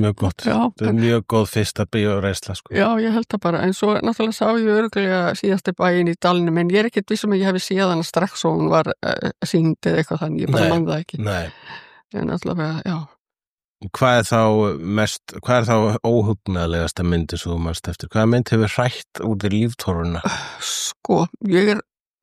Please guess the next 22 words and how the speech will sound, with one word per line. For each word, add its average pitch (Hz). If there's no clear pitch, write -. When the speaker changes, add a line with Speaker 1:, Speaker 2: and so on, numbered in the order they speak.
Speaker 2:
ég 214
er 208
mjög 233
mikill 226
aumingi. 175
Ég 190
bara 202
forðast 254
hryllingsmyndir 214
og 185
svona 185
splatter 170
og -
eitthvað 160
svoleiðis. -
En 185
ég 190
fór 277
þó 208
og 196
sá, 202
hérna, 190